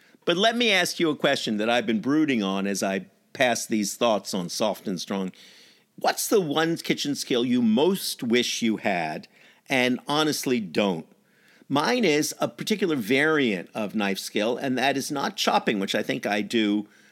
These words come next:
uh, adequately, if not safely, according to the great Andre Soltner.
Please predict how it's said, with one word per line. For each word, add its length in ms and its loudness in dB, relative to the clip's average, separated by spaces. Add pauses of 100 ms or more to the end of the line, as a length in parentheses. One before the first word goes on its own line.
(160)
uh, 120 -6 (180)
adequately, 720 2
if 180 -4
not 480 2
safely, 500 0
according 420 -2
to 100 -4
the 80 -4
great 200 0
Andre 260 -2
Soltner. 420 0